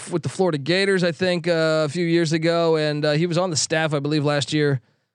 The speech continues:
So how will that tr-, tra-, you know, translate for two thousand twenty-two? Will the defense still, obviously they lose Karlaftis, the Greek Freak. That guy's a fucking beast.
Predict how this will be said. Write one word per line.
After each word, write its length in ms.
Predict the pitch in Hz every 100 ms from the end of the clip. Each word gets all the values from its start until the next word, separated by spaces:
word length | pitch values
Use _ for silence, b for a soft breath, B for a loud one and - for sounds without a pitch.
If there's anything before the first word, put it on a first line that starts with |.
| _ _
So 480 | - - 175 160 151
how 280 | 120 180 240
will 140 | 196
that 340 | 160 185 175 -
tr-, 240 | - 120
tra-, 340 | 101 - 160 113
you 160 | 143
know, 100 | 143
translate 680 | 123 175 151 139 147 127 - -
for 200 | 151 147
two 300 | 139 - 185
thousand 240 | 160 143
twenty-two? 480 | 135 147 131 160 135
Will 140 | 123
the 100 | 131
defense 420 | 131 151 147 143 127
still, 380 | - 160 151
obviously 340 | 117 151 160 165
they 140 | 151
lose 400 | 143 147 147 139
Karlaftis, 720 | - 143 135 147 147 160 139
the 80 | -
Greek 240 | 123 151 135
Freak. 360 | 175 175 156 b b b _
That 160 | 131 143
guy's 200 | 151 135
a 40 |
fucking 340 | 123 156 139 131
beast. 480 | 160 202 208 -